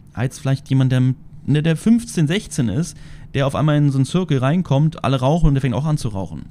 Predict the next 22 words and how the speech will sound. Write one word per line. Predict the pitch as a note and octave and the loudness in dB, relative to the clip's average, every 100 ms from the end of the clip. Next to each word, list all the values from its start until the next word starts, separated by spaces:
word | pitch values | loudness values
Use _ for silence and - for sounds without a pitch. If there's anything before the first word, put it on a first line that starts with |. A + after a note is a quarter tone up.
| - | -12
Wenn | G#2 C#3+ | -4 0
du | |
jetzt | D#3+ | 0
aber | D#3 | 2
Mitte | D3 D3 | 0 -2
zwanzig, | B2+ B2 C#3+ C#3 - | -2 -2 -2 -4 -4
dreißig | G#2+ C3+ C3+ A#2+ | -2 -2 -2 -4
oder | A#2 | -4
vielleicht | B2 | -4
auch | G#2+ - | -4 -4
älter | C3 C#3+ | -2 -2
bist, | B2+ B2 - - - - | -2 -6 -12 -20 -20 -6
dann | A2 B2+ | 0 2
wirst | B2+ D3 C#3 | 2 0 0
du | |
da, | C3+ | -2
dich | B2+ B2 | -2 -2
davon | B2 C#3 | -2 2
nicht | C3 | 2
mal | A#2 G2 | 2 0
beeinflussen | E2 B2 - G#2+ G2+ | 0 0 0 -2 -2
lassen. | E2 D#2 | -4 -6